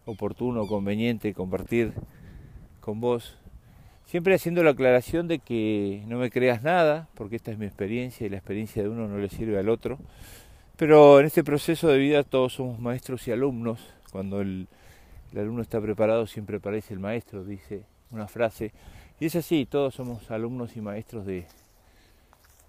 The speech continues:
de esta vida. Hoy vamos a hablar de la integridad. Quería compartir con vos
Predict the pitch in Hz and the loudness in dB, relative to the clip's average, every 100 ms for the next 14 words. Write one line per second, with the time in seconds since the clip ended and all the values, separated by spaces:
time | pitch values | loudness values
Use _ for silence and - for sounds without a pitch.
0 | - 110 120 117 117 104 127 170 170 143 | -10 -8 -2 0 2 2 2 2 0 0
1 | 143 151 156 131 120 120 117 127 131 104 | 0 2 4 2 2 0 2 4 4 2
2 | 87 _ _ _ _ _ _ _ _ _ | -2 _ _ _ _ _ _ _ _ _
3 | _ _ _ _ 113 113 123 117 110 110 | _ _ _ _ -12 -8 -6 -6 -6 -8
4 | 127 127 - 113 117 131 127 | -6 -10 -8 -8 -4 -6 -6